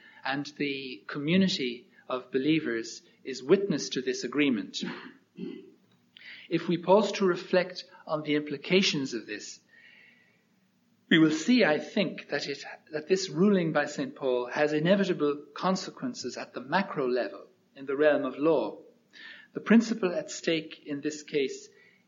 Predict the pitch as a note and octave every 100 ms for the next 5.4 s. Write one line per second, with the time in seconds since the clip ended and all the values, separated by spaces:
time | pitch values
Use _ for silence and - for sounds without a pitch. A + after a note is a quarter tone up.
0 | _ D3+ D3 D3+ F#3+ G3 F#3 D#3 D#3 D3
1 | D3 D3 C#3 - C3+ C3+ C3 B2 B2+ -
2 | D#3 D3+ D3 D3 C#3+ B2+ B2+ B2+ - -
3 | - _ B2+ C3 D3 D3+ D3+ C#3 - -
4 | D3+ D3 C3+ C3+ C3+ C3 - - - -
5 | C3 B2+ B2+ -